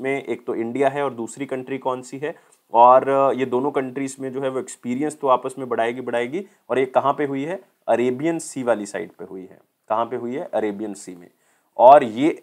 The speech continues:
हमारे पास कंट्री है यूनाइटेड किंगडम। तो आंसर हमारे पास क्या होगा, बी होगा। तो मतलब आप कह सकते हो कि दोनों कंट्रीज में, अ, नज़दीकियाँ बढ़ेगी, म्यूचुअल बेनिफिट होगा, क्योंकि दोनों कंट्रीज अपने अपने एक्सपीरियंस को क्या करेंगे, इसके अंदर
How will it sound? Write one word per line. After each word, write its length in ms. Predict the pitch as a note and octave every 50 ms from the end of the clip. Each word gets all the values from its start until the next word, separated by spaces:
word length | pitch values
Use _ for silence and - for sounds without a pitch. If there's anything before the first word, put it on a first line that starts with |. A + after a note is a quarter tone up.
| - -
हमारे 280 | A#2 B2 B2 B2 A#2+
पास 220 | A#2+ B2 A#2+ A#2+ -
कंट्री 360 | - A#2 A2+ G#2 G#2+ A#2 A#2
है 240 | A#2+ C3 C3+ A2+ G2
यूनाइटेड 400 | G2 G2 G2 F#2+ - - G#2 G#2
किंगडम। 400 | - D3 E3 E3 C#3 G#2+ G2+ G2+
तो 120 | G#2+ A#2
आंसर 280 | A2+ A2 G#2 - A#2+ A#2
हमारे 220 | A2 G2+ G2 G2+
पास 240 | - G#2 G2 - -
क्या 160 | - G#2 F#2+
होगा, 320 | F#2 F#2 A2+ D#3+ G#3+ - - _ - A#2
बी 160 | A2 A#2 G2+
होगा। 340 | - F#2 F#2 F#2+ E2+ - - _ _ _ _ _ _ _ _
तो 60 | - C#3+
मतलब 360 | D3 C3 B2 E3 F#3 G3 F#3+ -
आप 160 | C3 - - -
कह 120 | D3 D3+
सकते 300 | D3 D#3 C#3+ - - D3
हो 140 | D3+ F3 - - _ _ _ _ _ _
कि 80 | - C3+
दोनों 300 | A#2+ B2 B2+ C3 D#3 F3
कंट्रीज 480 | E3 D#3 C#3 C3+ C3+ D3 D3 D3 C#3+ C#3+
में, 200 | C3 B2+ B2+ - - _ _ _ -
अ, 200 | A#2 A#2+ A#2+ A#2
नज़दीकियाँ 640 | A#2 A#2 A#2 A2+ G#2+ G#2+ B2 A#2+ B2 B2 C#3+ D#3 D3
बढ़ेगी, 380 | C#3 C3+ C3 C3+ C3+ C#3 D#3 - - _ A2
म्यूचुअल 340 | A2+ B2 B2 B2 D#3 D3 B2
बेनिफिट 520 | G2+ G#2+ A2+ B2+ B2+ B2 D#3 C#3+ - -
होगा, 220 | D3 C3+ B2 C#3+
क्योंकि 460 | D#3 - - _ _ - C3 B2+ D3 C#3
दोनों 300 | A#2 B2 B2+ C#3 D#3+ D3+
कंट्रीज 440 | D3 C3+ C3 B2 C#3 D3 D3 C#3+
अपने 260 | G#2 F2+ - C#3 C#3 C#3+
अपने 260 | C3 - B2+ C3 B2+
एक्सपीरियंस 520 | G2+ - - - A#2 A2+ A2+ B2 B2 B2
को 140 | - - A#2
क्या 160 | - A2 G2+
करेंगे, 320 | G2+ G#2+ G#2 G#2 G2+ G#2 G2+
इसके 220 | - - - G2+
अंदर 240 | G2+ A2 E3+ G#3+